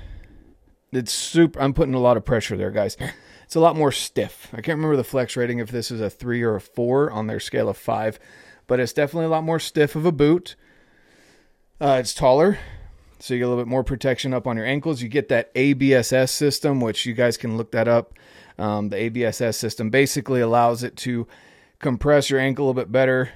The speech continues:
give it more stability. So as you're going over deadfall, you're carrying heavy things,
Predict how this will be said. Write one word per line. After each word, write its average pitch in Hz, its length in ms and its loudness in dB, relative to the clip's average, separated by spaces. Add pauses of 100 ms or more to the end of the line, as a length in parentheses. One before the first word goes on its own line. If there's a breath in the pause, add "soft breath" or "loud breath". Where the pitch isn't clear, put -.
give 135 200 0
it 127 40 -2
more 127 200 2
stability. 131 640 2
So 123 180 -2
as 113 100 -2
you're 110 120 -8
going 120 180 -2
over 113 180 -2
deadfall, 127 600 2
you're 110 120 -4
carrying 127 420 0
heavy 113 260 -4
things, 131 500 -4